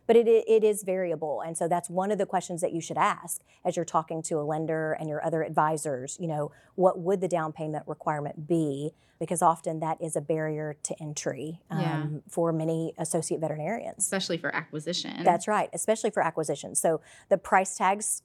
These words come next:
Speaker 1: can get large, I mean, when we're looking at successful practices.
Speaker 2: Yeah.
Speaker 1: And that can be overwhelming. I mean, if you're thinking about a two hundred thousand, you know, dollar down payment,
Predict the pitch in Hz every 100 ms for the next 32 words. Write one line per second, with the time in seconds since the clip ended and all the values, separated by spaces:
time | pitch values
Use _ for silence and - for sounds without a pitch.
0 | - 208 180 170 175 - - 190 196 175
1 | 196 233 - - 180 175 170 180 175 175
2 | 170 175 190 180 180 - - 175 175 180
3 | 165 170 - 175 - 147 196 202 175 170
4 | 170 175 170 208 196 196 196 185 180 247
5 | 202 160 165 160 185 165 - 170 170 165
6 | 160 156 160 - 165 160 156 151 151 151
7 | 156 156 156 170 _ _ _ 175 165 160
8 | 170 160 160 160 147 - 247 277 175 175